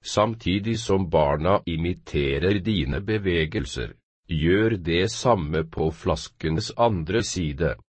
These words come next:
Sammen tegner dere flaskens form og viser to like sider.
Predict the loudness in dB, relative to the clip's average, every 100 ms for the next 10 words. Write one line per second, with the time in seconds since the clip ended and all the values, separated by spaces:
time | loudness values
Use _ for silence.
0 | _ -16 -4 2 2 2 -2 -6 -16 _
1 | _ _ -2 2 2 2 0 -2 -4 _
2 | _ _ _ 0 4 4 4 0 -2 -2
3 | -6 -6 -4 -4 -6 -4 0 2 0 0
4 | -2 -2 -6 -6 -10 -8 -8 -8 -6 -4
5 | -2 -2 -2 -2 -2 -4 -6 -6 -6 -4
6 | -4 -6 -8